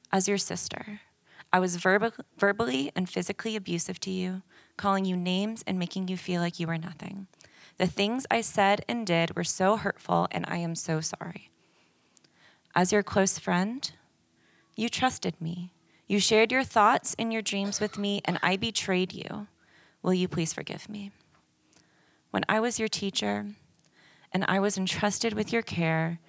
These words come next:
and I belittled you, embarrassed you in front of your classmates, or spoke critical or negative words that were not true, that impacted your belief about yourself, I repent.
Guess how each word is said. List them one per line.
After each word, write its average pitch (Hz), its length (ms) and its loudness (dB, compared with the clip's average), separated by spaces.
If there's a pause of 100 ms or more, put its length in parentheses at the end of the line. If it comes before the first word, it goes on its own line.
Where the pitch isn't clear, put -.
(240)
and 170 100 2
I 165 80 2
belittled 170 560 0
you, 240 340 0
embarrassed 196 540 0
you 208 80 -2
in 202 80 0
front 196 240 0
of 196 80 -2
your 214 100 2
classmates, 180 680 -2 (280)
or 208 100 4
spoke 220 280 4
critical 226 600 2
or 175 100 2
negative 175 420 -2
words 170 280 2
that - 100 -6
were 175 100 -2
not 170 300 0
true, 170 480 0 (400)
that - 100 2
impacted 233 640 2
your 233 120 2
belief 185 360 2
about 170 320 0
yourself, - 640 -8 (480)
I 180 80 0
repent. - 640 -8